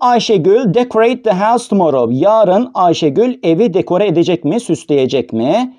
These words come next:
Evet, burada yine watch kullanıyoruz. Düzen, e, şey, olumlu kullanacağız. Not konmamış başına. I will,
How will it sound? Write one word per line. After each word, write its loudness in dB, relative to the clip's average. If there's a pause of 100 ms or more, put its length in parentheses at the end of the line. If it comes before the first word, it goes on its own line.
(340)
Evet, -2
burada 0
yine 0
watch 0
kullanıyoruz. -2
Düzen, 0
e, -2
şey, -2 (120)
olumlu 0
kullanacağız. -2
Not -2
konmamış -4
başına. -2 (680)
I -4 (280)
will, 0